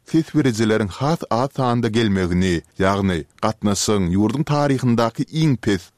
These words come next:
kırk bir prosent bolmagyny göz öňünde tutdy. Ol Hameneýini Eýranlylaryň arasyndaky barha artýan nägileligi saýgaryp bilmezlikde we olara oňoýly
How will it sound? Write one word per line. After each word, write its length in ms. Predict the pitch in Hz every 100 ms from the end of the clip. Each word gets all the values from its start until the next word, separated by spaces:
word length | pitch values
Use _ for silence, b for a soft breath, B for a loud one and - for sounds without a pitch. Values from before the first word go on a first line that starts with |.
| -
kırk 280 | 127 - 160
bir 120 | -
prosent 600 | - 135 - 131 127 -
bolmagyny 560 | 131 127 110 92 113 139
göz 220 | 127 147
öňünde 340 | 160 156 113
tutdy. 560 | 98 - - 110 104 95 - -
Ol 160 | 110 143 110
Hameneýini 840 | 123 117 107 95 95 98 135 147
Eýranlylaryň 720 | - 123 110 101 92 90 113 147
arasyndaky 640 | 151 143 139 127 120 104
barha 320 | 131 143 156 120
artýan 340 | - 135 120
nägileligi 640 | 120 127 113 98 87 92
saýgaryp 500 | 123 139 131 98 107
bilmezlikde 800 | 123 120 117 110 104 - 113 107 b -
we 120 | 104
olara 500 | - 107 101 110 135 - _ 139
oňoýly 440 | 131 120 98 117